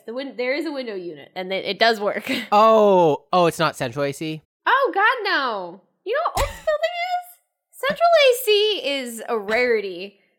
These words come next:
Speaker 1: Like, most, most houses do not have it because there's gonna be, like, maybe the equivalent of two weeks,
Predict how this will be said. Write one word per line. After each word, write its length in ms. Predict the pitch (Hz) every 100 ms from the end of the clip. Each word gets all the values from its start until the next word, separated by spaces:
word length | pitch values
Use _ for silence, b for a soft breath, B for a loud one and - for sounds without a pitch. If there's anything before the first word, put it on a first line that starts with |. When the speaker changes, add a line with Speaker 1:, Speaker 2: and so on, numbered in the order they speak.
| _
Speaker 1:
Like, 520 | - 254 233 233 - _ _ _ _
most, 500 | 254 285 339 349 302
most 520 | 285 285 330 415 -
houses 440 | 330 277 311 320
do 140 | 311 277
not 260 | 254 240
have 200 | 226 220
it 140 | 247 247
because 320 | 254 277 233
there's 180 | 240 226
gonna 200 | 240 247
be, 220 | 240 233
like, 360 | 220 208 202 _ _ _ _
maybe 480 | 247 269 277 294 269
the 160 | 247
equivalent 520 | 247 247 269 254 269 254
of 160 | 220
two 240 | - 302 269
weeks, 560 | 233 240 226 - -